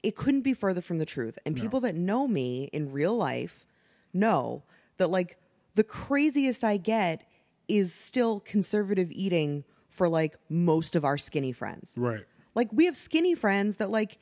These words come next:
Speaker 1: eat McDonald's on a fairly regular basis. You know
Speaker 2: Yeah.
Speaker 1: what I mean? Like, skinny people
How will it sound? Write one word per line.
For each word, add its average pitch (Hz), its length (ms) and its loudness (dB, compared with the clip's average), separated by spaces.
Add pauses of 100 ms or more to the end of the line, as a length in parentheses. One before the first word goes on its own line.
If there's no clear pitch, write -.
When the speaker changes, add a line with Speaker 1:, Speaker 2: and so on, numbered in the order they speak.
(220)
Speaker 1:
eat 185 180 -2
McDonald's 240 600 0
on 180 140 -2
a 202 40 -2
fairly 143 420 -2
regular 202 340 -2
basis. 208 680 -6 (280)
You - 100 2
know - 40 4
Speaker 2:
Yeah. 269 60 2
Speaker 1:
what 269 60 -2
I 277 40 0
mean? 285 220 -2
Like, 214 260 -4 (240)
skinny 359 380 2
people 226 560 0